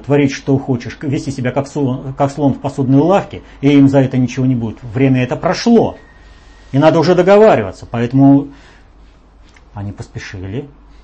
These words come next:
сбавить обороты, поэтому они поспешили согласиться с тем, что Наливайченко уходит, поэтому они, э, согласились с тем, ш-, э, что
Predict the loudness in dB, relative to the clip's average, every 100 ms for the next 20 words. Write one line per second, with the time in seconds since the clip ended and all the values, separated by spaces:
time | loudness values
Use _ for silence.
0 | -20 _ -14 -4 -2 0 -2 -4 -4 -2
1 | -2 -4 -6 -12 -14 _ _ -6 -4 -2
2 | -2 0 -2 -4 -8 -14 -14 -16 -14 -12
3 | -8 -8 -10 -16 -10 -6 -4 -6 -10 -18
4 | -16 -18 -14 -14 -12 -8 -4 -4 -6 -10
5 | -14 -10 -8 -10 -8 -6 -6 -8 -12 _
6 | _ _ -8 -6 -2 -2 -2 -4 -8 _
7 | -20 -20 -10 -4 -4 -4 -6 -6 -6 -8
8 | -10 -12 -8 -6 -8 _ _ -18 -8 -4
9 | -4 -6 -12 -20 -14 -10 -10